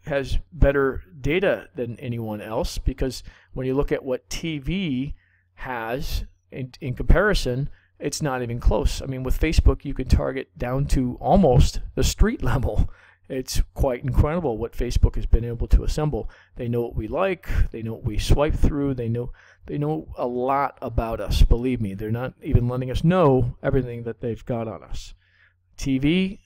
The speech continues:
not so much. So you as a marketer have to understand that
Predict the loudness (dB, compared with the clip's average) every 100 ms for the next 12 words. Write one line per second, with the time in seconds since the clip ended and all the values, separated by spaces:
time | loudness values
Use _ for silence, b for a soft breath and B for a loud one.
0 | -14 -10 -8 -4 -2 0 -2 -6 -6 -6
1 | -8 _ _ _ _ _ _ _ _ _
2 | _ _ _ _ -20 -20 -20 -20 -20 _
3 | _ _ _ _ _ _ _ _ _ _
4 | _ _ -20 -8 -4 -2 0 0 0 -2
5 | -2 2 2 2 6 4 4 -6 -6 -6
6 | -6 -6 -8 -10